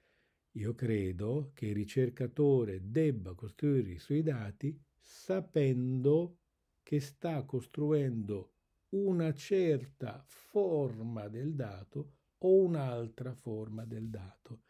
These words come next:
a seconda di cosa gli serve per i suoi obiettivi di ricerca. È un libro complesso, è un libro, credo, anche abbastanza intenso. Si parla anche di tecniche, naturalmente, in questo libro, ma non è un libro sulle tecniche, è un libro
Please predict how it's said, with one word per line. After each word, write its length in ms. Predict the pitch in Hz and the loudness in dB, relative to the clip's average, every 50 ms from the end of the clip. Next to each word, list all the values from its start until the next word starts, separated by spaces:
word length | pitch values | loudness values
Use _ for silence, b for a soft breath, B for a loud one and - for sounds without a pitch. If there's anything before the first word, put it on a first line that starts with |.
| b b b b b b _ _ | b b b b b b _ _
a 120 | - 87 | -20 -18
seconda 600 | - - - - - - - 92 101 117 139 180 | -10 -6 -6 -6 -6 -6 -10 -10 -8 -6 -4 -4
di 140 | 175 165 135 | -4 -4 -6
cosa 300 | - - 101 98 98 98 | -8 -10 -10 -8 -8 -6
gli 140 | 98 143 170 | -4 -4 -4
serve 460 | 170 - - 95 82 85 98 117 143 | -4 -6 -10 -10 -10 -10 -8 -8 -8
per 160 | 139 - 165 | -4 -2 -2
i 80 | 165 165 | -2 -2
suoi 200 | - - 143 135 | -2 0 0 0
obiettivi 540 | 127 131 143 139 139 - 113 101 95 98 92 | 0 0 -2 -4 -4 -8 -10 -8 -8 -8 -10
di 100 | 87 92 | -10 -10
ricerca. 600 | 95 98 - - 87 78 85 - - _ _ _ _ _ _ b b b b b b b b b b b b b b b b _ | -10 -10 -12 -14 -16 -18 -18 -20 -20 _ _ _ _ _ _ b b b b b b b b b b b b b b b b _
È 120 | - 247 | -2 0
un 200 | 226 190 156 143 | 2 2 2 4
libro 560 | 147 156 160 156 135 139 131 123 113 113 - - | 4 4 4 6 6 6 6 4 4 2 -2 -8
complesso, 920 | - 101 101 101 - 151 160 143 123 104 - - - - 113 104 113 - _ _ _ _ _ _ _ _ _ _ | -8 -8 -8 -4 -2 0 2 2 2 0 -2 -8 -12 -12 -12 -12 -12 -16 _ _ _ _ _ _ _ _ _ _
è 100 | 165 170 | -2 0
un 140 | 175 160 | 4 4
libro, 680 | 135 123 135 170 180 160 151 151 139 123 117 226 - - _ | 4 4 4 2 2 2 4 4 4 4 4 0 -4 -12 _
credo, 460 | _ - 139 151 175 175 156 131 123 | _ 0 2 4 4 4 4 4 2
anche 280 | 131 151 165 151 - 131 | 2 2 0 0 -2 -2
abbastanza 500 | 110 107 110 - - 123 113 110 - 117 | -4 -4 -6 -6 -6 -6 -6 -6 -4 -4
intenso. 580 | 113 117 117 - 175 160 143 120 110 - - - - _ _ | -4 -4 -2 0 0 0 2 0 -2 -6 -10 -14 -16 _ _
Si 140 | _ - - | _ -8 -4
parla 320 | - 170 170 165 156 151 | -2 0 0 2 2 2
anche 200 | 143 123 - 120 | 0 0 -2 -4
di 180 | 101 101 98 - | -6 -6 -4 0
tecniche, 580 | - 147 139 131 139 - 117 117 113 - 113 | 2 4 4 2 2 -2 -4 -4 -4 -4 -6
naturalmente, 560 | 113 110 104 110 120 120 123 120 113 - - | -6 -4 -4 -4 -2 -2 0 -2 -2 -4 -6
in 40 | 113 | -8
questo 240 | 110 120 - - 131 | -8 -8 -4 0 0
libro, 220 | 120 110 120 117 | 0 0 0 0
ma 140 | 123 139 165 | 0 0 0
non 220 | 180 175 156 135 117 | 0 0 0 2 2
è 40 | |
un 120 | 110 110 110 | 0 0 0
libro 240 | 104 107 101 110 104 | -2 -2 -4 -6 -8
sulle 280 | - - 107 107 101 - | -6 -6 -8 -8 -8 -8
tecniche, 460 | - 95 92 - - 123 - - 160 | -10 -12 -12 -12 -14 -16 -10 -6 -6
è 40 | 175 | -4
un 100 | 180 156 | -4 -4
libro 360 | 123 123 123 131 135 131 | -4 -4 -2 -2 -2 -2